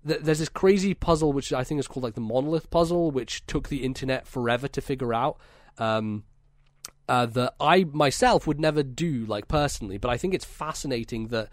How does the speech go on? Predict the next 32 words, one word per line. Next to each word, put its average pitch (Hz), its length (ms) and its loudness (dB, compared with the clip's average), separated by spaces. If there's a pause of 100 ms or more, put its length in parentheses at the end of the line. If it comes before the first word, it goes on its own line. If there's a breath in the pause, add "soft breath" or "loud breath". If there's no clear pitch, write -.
(300 soft breath)
this 127 160 -2
game 131 320 2
existed 127 600 0
and 117 120 -2
the 117 60 -2
way 120 380 0
that 117 260 -4
it 117 300 -6 (500 soft breath)
changes, 127 840 -2
like, 113 320 -8
people's 123 280 -4
expectations 117 800 -6
about 107 220 -4
what 107 160 -4
it 104 140 -10
could 101 160 -14
be 107 280 -6
and 98 80 -6
everything. 101 560 -8
And 87 220 -12 (720 soft breath)
yeah, 135 380 4
I, 127 520 4 (180)
I, 151 140 4 (140)
I 160 120 6
didn't 208 440 0
do 160 420 2 (100)
all 151 220 4
that 165 200 6
stuff 180 320 0
'cause 147 140 0
I 131 80 2
think 127 480 -2